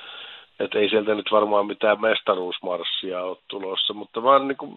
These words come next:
viime kauden opetuksista jo miettinyt sen, että, että, että mullahan tässä on kuitenkin tilanne on ihan hyvä, että tota ei, mihinkään muuhun ei pysty vaikuttamaan kuin siihen omaan tekemiseen. <laughs> Että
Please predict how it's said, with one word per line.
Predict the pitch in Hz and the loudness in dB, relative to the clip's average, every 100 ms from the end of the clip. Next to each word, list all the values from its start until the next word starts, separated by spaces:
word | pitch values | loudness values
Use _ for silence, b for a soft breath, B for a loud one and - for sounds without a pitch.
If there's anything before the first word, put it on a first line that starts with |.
| - | -4
viime | 151 156 139 | 0 2 2
kauden | - 131 127 | 6 4 4
opetuksista | 131 - 127 113 113 - - - 117 | 0 4 4 4 -4 -4 -4 -2 0
jo | 117 113 | 0 0
miettinyt | 117 110 - 110 101 - | 0 -2 -4 -8 2 4
sen, | 117 104 | 4 -2
että, | 98 _ 101 | -10 _ -12
että, | - - _ - | -10 -16 _ -14
että | 101 117 | -10 -2
mullahan | 127 117 101 98 | 4 4 4 0
tässä | 98 - 110 | -2 -2 -2
on | 101 | -2
kuitenkin | - 107 107 104 101 B B B B B B _ - | -2 -4 -4 -6 -8 B B B B B B _ 0
tilanne | 110 104 98 98 | 4 4 4 2
on | 101 | 2
ihan | 101 101 104 | 4 4 2
hyvä, | 101 92 85 | 0 0 -2
että | - - | -6 -14
tota | 95 92 92 92 | -14 -8 -6 -4
ei, | 95 95 - | -4 -6 -8
mihinkään | 113 120 120 113 107 | 0 2 4 4 4
muuhun | 117 107 104 | 2 4 2
ei | 98 | 2
pysty | 104 - 104 | -4 -8 2
vaikuttamaan | 110 104 98 _ 95 95 | 4 4 0 _ -4 -4
kuin | 95 | -4
siihen | 98 110 | -2 -2
omaan | 113 110 95 82 | 0 4 4 2
tekemiseen. | 85 - 82 76 - - - - _ - | -8 -10 -12 -12 -16 -16 -18 -20 _ -20
<laughs> | - - | -6 0
Että | 143 - - | 0 -2 -8